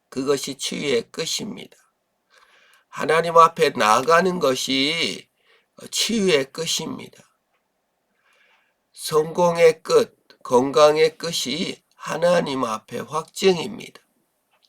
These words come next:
그것이 제사장에 보이는 율법의 정신입니다.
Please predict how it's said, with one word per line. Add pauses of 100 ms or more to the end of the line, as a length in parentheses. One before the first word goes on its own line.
(100)
그것이
제사장에
보이는 (400)
율법의
정신입니다.